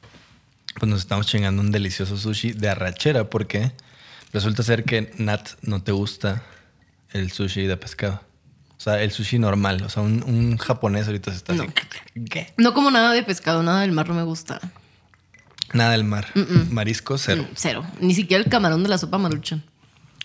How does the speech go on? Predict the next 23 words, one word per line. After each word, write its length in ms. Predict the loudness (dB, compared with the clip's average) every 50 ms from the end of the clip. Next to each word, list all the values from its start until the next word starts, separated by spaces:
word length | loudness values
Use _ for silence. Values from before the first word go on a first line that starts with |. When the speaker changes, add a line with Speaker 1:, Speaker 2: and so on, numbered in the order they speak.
| -2
Speaker 1:
¿En 160 | 0 0 0
serio? 420 | 2 2 2 2 2 2 0 -2 -4 -6 -18 -16
Speaker 2:
Real. 360 | -10 -6 -6 -6 -6 -6 -10 -14 -16 -20 -20 -20 -20 _ _ _ _ _ _ _ _ _ _ _ _ _ 0
Speaker 1:
Pero 160 | 2 4 4 4 2 2 2
la 140 | 2 0 0
sopa 220 | -2 -4 -2 -2
Maruchan 340 | 0 0 -2 -4 -4 -2 -2
no 60 | -2 -2
tiene 180 | -4 -4 -6 -4
camarón. 380 | -6 -10 -10 -10 -10 -10 -12 -12 -14 -20 -20 _ _ _ -10
Speaker 2:
Sí, 400 | -8 -6 -6 -4 -4 -4 -2 2
digo, 240 | 2 2 2 4 2
sí, 340 | 0 0 2 2 2 2 2 2
¿cómo 180 | 2 2 2
no? 160 | 2 2 0 0 -2 -4 -6 -12 -20 -18 -8 -4
O 80 | 0 4
sea, 120 | 4 6 6
Speaker 1:
No. 40 |
Speaker 2:
obviamente 280 | 6 6 4 4 2 2
es 40 | 2
de 60 | 2
mentira, 380 | 2 2 2 4 4 2 2 2
pero 320 | 0 -4 -4 -4 -6 -10